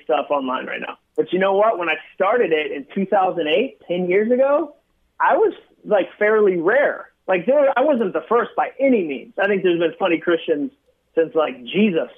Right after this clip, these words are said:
But I think that at the time,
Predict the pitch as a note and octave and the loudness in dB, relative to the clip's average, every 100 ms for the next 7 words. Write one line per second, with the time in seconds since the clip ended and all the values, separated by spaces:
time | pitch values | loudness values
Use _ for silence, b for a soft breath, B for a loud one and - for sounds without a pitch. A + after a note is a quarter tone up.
0 | _ F3 E3+ B B B _ - F#3 G#3+ | _ -2 -2 B B B _ -2 -2 0
1 | A#3 G#3+ E3+ F3 E3+ D#3+ E3 E3 D#3+ - | 0 0 0 0 2 0 -2 -6 -12 -6
2 | F#3+ G3+ G3+ F3+ E3 D#3 | -2 0 0 0 -4 -8